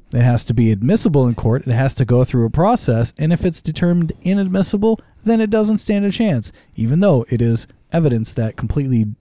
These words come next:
either damns the person or sets them free. And that's kind of a shitty thing in our entire legal system. But again,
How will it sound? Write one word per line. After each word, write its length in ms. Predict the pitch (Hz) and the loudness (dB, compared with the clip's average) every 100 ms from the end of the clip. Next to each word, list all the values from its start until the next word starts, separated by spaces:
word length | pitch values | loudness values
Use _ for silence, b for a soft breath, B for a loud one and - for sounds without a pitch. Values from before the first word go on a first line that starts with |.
| - _ - | -20 _ -2
either 240 | 131 120 | 0 2
damns 380 | 92 120 202 196 | 0 0 2 0
the 80 | 202 | 2
person 440 | 190 196 202 185 - b b b | 2 2 2 0 -2 b b b
or 200 | - 110 | -4 -2
sets 300 | - 95 - | -2 -2 -2
them 120 | 104 107 | -4 -2
free. 300 | 110 85 - - _ _ - | -2 -2 -8 -20 _ _ -8
And 100 | 117 123 | -2 0
that's 160 | 147 | 0
kind 160 | - 156 | 0 0
of 80 | 147 | 0
a 40 | |
shitty 380 | 127 - 147 123 | 0 0 0 2
thing 200 | 156 139 | 0 0
in 80 | 113 | 0
our 240 | 104 110 - | 0 -2 -2
entire 320 | 117 101 135 117 | -2 0 0 0
legal 240 | 127 131 | 0 0
system. 300 | 139 123 127 | -2 -2 -2
But 120 | 131 - - | -4 -6 -2
again, 320 | 226 131 | 0 0